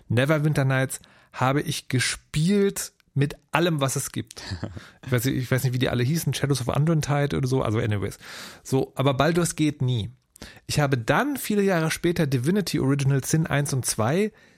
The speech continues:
Speaker 1: sehr, sehr, sehr, sehr, sehr ausführlich gespielt und mochte das wirklich total, weil dann dazu, ach nee, das gab's damals auch schon, ne? Also, dass man das Multiplayer auch spielen konnte, das fand ich auch immer eine fantastische Einrichtung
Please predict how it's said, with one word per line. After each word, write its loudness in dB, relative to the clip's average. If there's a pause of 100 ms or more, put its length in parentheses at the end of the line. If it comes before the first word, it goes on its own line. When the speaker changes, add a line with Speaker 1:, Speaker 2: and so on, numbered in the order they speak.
Speaker 1:
sehr, -4
sehr, -2
sehr, -2
sehr, -2
sehr -2
ausführlich -4
gespielt -10
und 2
mochte 0
das -4
wirklich -4
total, -2
weil 2
dann 2
dazu, 0 (500)
ach -14
nee, 0
das -4
gab's -4
damals -2
auch -2
schon, -6
ne? 0
Also, 0
dass -6
man 2
das -2
Multiplayer 0
auch 0
spielen 0
konnte, -2 (600)
das -4
fand 2
ich -4
auch -2
immer 2
eine -2
fantastische -4
Einrichtung -2